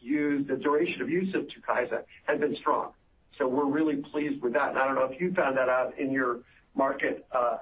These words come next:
assessment, but, uh, docs, uh, you know, often you see a drug that, uh, you do a clinical trial and you, you see,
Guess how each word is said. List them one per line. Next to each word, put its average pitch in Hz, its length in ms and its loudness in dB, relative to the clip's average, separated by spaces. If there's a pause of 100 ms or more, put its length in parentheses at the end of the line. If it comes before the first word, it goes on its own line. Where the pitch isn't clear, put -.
assessment, 143 520 -2
but, - 220 -4 (420)
uh, 214 220 0
docs, - 340 -2 (280)
uh, 135 340 0
you - 120 2
know, 139 140 2
often 151 440 2
you 143 160 0 (100)
see 156 100 2
a 131 80 2
drug 135 380 0
that, 127 240 0 (140)
uh, 113 200 0 (220)
you - 140 0
do 143 140 2
a 117 40 -2
clinical 185 400 0
trial 123 480 0 (500)
and 135 320 2
you, 139 480 2
you 277 180 0 (160)
see, 147 360 0